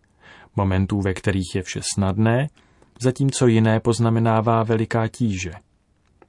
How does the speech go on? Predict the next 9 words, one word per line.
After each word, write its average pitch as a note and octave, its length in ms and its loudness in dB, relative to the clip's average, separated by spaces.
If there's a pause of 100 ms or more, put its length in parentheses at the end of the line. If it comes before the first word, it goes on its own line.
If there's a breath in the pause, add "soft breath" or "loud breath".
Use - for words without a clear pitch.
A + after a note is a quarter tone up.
(840)
Když G#2+ 240 -2
se B2 80 2
našich A#2 320 -2
přátel A#2+ 440 2
ptáme, B2 440 0
jak G2+ 160 -2
se A#2 120 -2
jim G2 160 0
daří, G2+ 480 0